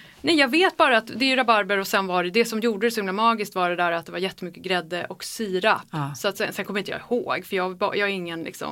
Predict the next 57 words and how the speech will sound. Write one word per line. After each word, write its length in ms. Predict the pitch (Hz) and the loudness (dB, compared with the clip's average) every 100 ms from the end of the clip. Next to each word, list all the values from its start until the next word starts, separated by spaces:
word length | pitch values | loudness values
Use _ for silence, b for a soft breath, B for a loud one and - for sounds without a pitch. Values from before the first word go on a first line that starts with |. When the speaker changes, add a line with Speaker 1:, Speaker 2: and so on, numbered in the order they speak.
| - - | -8 -4
Speaker 1:
jag 20 | |
är 40 | |
Speaker 2:
Men 20 | 190 | 2
Speaker 1:
inte 40 | |
Speaker 2:
det 80 | 185 | 4
är 40 | |
Speaker 1:
så 40 | 180 | 4
Speaker 2:
det 40 | |
Speaker 1:
jätte- 120 | 170 180 | 2 2
Speaker 2:
som 120 | 170 | -2
knäcker 340 | - 160 160 | -4 -4 -4
till 240 | - 180 208 | -4 -2 0
det. 60 | |
Speaker 1:
det, 60 | - | 4
ja, 300 | 277 254 240 | 6 6 4
det 80 | 233 | 2
blir 160 | 247 | 2
liksom 240 | 220 220 214 | 2 -2 -6
så 80 | |
här 60 | 202 | -6
jättesekt. 1080 | 190 208 220 226 - - 208 233 - - - | -8 -6 -4 -4 -8 -10 -6 -4 -4 -2 2
Så 60 | |
Speaker 2:
Mm. 260 | 180 139 - | 2 2 -2
Speaker 1:
att 120 | 202 | -2
man, 300 | 208 196 190 | 0 0 0
eh, 280 | 185 180 180 | 0 0 -2
kan, 400 | 196 180 175 175 | -2 -2 -2 -6
eh, 240 | 175 175 | -6 -6
om 80 | 190 | -4
man 100 | 185 | -4
har 80 | 185 | -4
massa 280 | 180 - 185 | -6 -6 -6
plomber 480 | 208 190 185 175 170 | -4 -4 -4 -6 -6
eller 160 | 165 | -6
vad 80 | 165 | -6
det 40 | |
heter, 260 | 170 165 180 | -8 -8 -6
jag 80 | 185 | -4
har 100 | 196 | -2
inga 100 | 175 | -2
hål 200 | 180 180 | -4 -4
i 20 | 180 | -4
munnen, 260 | 190 165 | -4 -2
men 100 | 185 | 0
om 80 | 226 | 4
man 120 | 254 | 6
då 80 | 285 | 8
har 220 | 311 311 | 8 8
det, 140 | 247 269 | 8 6
om 100 | 233 | 6
man 160 | 240 | 8
är 40 | 247 | 8
lite 220 | 269 262 | 8 6
äldre 300 | 247 254 240 | 6 6 4
så 100 | 233 | 2
kan 220 | 202 247 214 | 4 4 4
man, 280 | 208 202 | 0 0